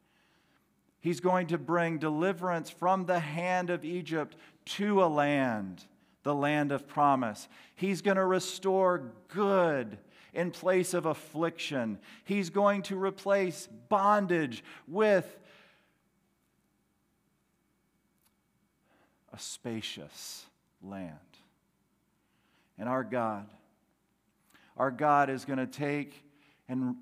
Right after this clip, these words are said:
instead of there being bitterness and suffering, there's going to be a land of milk and honey. Instead of suffering, an amazing,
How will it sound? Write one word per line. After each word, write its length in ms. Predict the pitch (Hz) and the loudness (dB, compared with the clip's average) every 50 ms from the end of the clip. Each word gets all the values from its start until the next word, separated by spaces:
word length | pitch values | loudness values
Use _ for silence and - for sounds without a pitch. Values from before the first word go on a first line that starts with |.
| - | -2
instead 760 | 135 131 131 - - - - - 151 151 160 156 156 156 156 | -2 -2 -2 -2 -6 -12 -12 -6 -2 0 2 4 4 4 2
of 180 | 151 143 131 117 | 0 -4 -4 -4
there 180 | 143 139 135 127 | -4 -4 -4 -4
being 500 | 113 135 135 131 131 127 123 120 117 - - - 98 95 | -4 -4 -4 -2 -2 -2 -2 -4 -6 -8 -16 -20 -16 -6
bitterness 600 | 92 156 170 170 170 165 160 156 156 156 151 - - | -2 0 0 0 0 -2 -2 -4 -4 -4 -6 -6 -6
and 160 | 123 117 113 | -6 -6 -6
suffering, 880 | - - - - 170 160 160 160 - - 160 156 156 151 151 151 151 147 - - - - | -8 -10 -8 -2 0 0 0 -2 -4 -10 -8 -6 -6 -6 -6 -8 -10 -10 -14 -18 -14 -6
there's 200 | 127 139 131 - | -6 -6 -6 -6
going 240 | - 151 151 151 147 | -6 -6 -4 -4 -4
to 80 | 143 | -4
be 200 | 127 139 143 139 | -4 -4 -4 -2
a 200 | 131 127 117 113 - - - _ _ _ _ _ _ _ - 101 - - | -2 -2 -2 -4 -8 -18 -20 _ _ _ _ _ _ _ -20 -20 -10 -4
land 400 | 131 143 147 143 143 139 135 123 | -2 0 2 2 2 0 0 -2
of 160 | 120 95 98 | -4 -6 -4
milk 760 | 107 110 113 113 117 117 123 127 123 113 - - - - - - - - - _ _ _ _ _ - | -4 -2 -2 0 0 2 2 2 2 0 -2 -6 -12 -20 -20 -20 -20 -20 -20 _ _ _ _ _ -14
and 160 | - 113 107 101 | -10 -10 -10 -10
honey. 540 | 98 98 98 95 90 90 90 85 85 - _ _ _ _ _ _ - - | -10 -10 -8 -8 -8 -8 -10 -12 -14 -18 _ _ _ _ _ _ -20 -12
Instead 440 | 101 113 113 - - - 143 143 135 | -8 -8 -8 -8 -6 -2 -2 -2 -2
of 100 | 131 - | -2 -6
suffering, 800 | - - - 156 143 135 - - - 120 113 104 95 90 82 - - - - _ - | -8 -10 -4 -2 -2 -2 -2 -6 -10 -8 -8 -8 -8 -10 -12 -14 -18 -20 -20 _ -8
an 120 | 123 123 | -4 -4
amazing, 1080 | 120 113 113 110 113 120 127 135 135 139 139 135 123 98 92 101 101 95 87 80 78 73 | -2 -2 -2 -2 -2 -2 -2 -2 0 0 0 -2 -2 -4 -8 -10 -10 -10 -10 -12 -14 -18